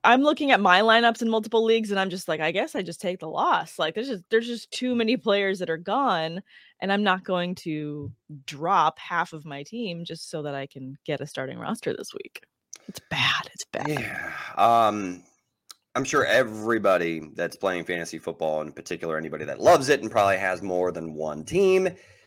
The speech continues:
Speaker 2: is dealing with some sort of horror story as far as who's unavailable this week. Um, so we have to be able to decipher it, though, right? And
Speaker 1: We
Speaker 2: in
Speaker 1: do.
Speaker 2: particular, let's, let's kinda start with the situation with the Cleveland Browns.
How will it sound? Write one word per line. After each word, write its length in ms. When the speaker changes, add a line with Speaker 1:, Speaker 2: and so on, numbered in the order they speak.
Speaker 2:
is 300
dealing 380
with 280
some 400
sort 540
of 840
horror 460
story 680
as 180
far 280
as 120
who's 200
unavailable 600
this 260
week. 200
Um, 580
so 680
we 140
have 180
to 40
be 60
able 140
to 40
decipher 400
it, 60
though, 120
right? 280
And 60
Speaker 1:
We 40
Speaker 2:
in 40
Speaker 1:
do. 80
Speaker 2:
particular, 540
let's, 320
let's 180
kinda 200
start 480
with 400
the 80
situation 540
with 80
the 80
Cleveland 320
Browns. 480